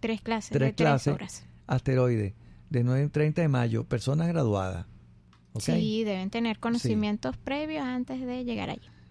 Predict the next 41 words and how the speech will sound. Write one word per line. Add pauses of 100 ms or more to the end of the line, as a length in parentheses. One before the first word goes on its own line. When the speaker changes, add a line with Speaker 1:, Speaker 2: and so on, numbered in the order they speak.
(120)
Speaker 2:
Y
luego
tenemos
aquí, (120)
le,
tenemos
que,
vamos,
yo
voy
a
empezar
un
curso, (580)
un
curso
básico
de
astrología. (600)
Voy
a
empezar
un
curso
básico
de
astrología. (360)
Va
a
ser, (340)
va
a
ser
el
siete
de
junio
del
dos
mil
diecisiete.